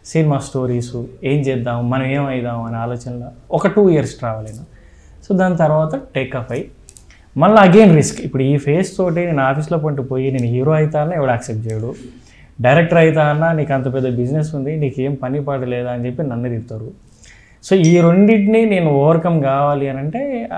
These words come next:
I have to experiment myself. So, that's what I did business, that's what I did ఆస్ట్రేలియాకి ఇవన్నీ Experiment.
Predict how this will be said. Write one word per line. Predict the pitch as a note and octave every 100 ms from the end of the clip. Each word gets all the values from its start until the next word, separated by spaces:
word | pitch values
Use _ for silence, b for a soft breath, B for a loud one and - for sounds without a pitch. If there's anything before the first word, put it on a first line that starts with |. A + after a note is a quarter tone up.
| F#3+
I |
have | G#3 G#3
to | G3+
experiment | E3 G3 F#3 G#3+ F3
myself. | C#3 D3+ D3 G#2 - - - -
So, | C#3+
that's | C#3+ C#3+
what | G3+ G#3
I | F3
did | G3 F#3+
business, | G3 D3+ D3 D3+ G#3
that's | G3 D3 F3
what | F3+
I | D#3 D#3+
did | G3+ F3
ఆస్ట్రేలియాకి | D3+ B2+ B2+ - C3+ C3 B2 - C3 A#2+ B2 F#3+
ఇవన్నీ | C3+ B2 B2 B2 - b
Experiment. | D3 - A#3+ F#3 A#2+